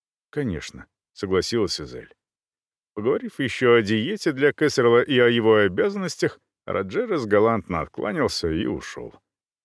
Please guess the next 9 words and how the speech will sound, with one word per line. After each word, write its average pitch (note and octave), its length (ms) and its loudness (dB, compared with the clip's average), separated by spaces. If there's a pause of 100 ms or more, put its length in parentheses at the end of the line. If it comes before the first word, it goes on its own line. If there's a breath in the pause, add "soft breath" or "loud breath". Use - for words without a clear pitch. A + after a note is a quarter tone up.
(380)
Бетрис G#2 500 -2
с - 100 -10
полными D#3 460 -2
слёз A#2+ 480 0
бархатными G2+ 680 -4
карими A#2+ 400 2
глазами G#2+ 540 2
проговорила: G#2+ 720 2 (540)
«Кесарел, F#2+ 560 -4